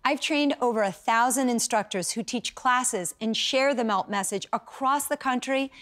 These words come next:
and around the world. We've empowered tens of thousands of people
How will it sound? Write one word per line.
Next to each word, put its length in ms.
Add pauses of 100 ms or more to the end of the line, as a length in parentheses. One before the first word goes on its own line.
(120)
and 120
around 400
the 80
world. 460 (460)
We've 220
empowered 600
tens 540 (100)
of 140
thousands 680
of 140
people 380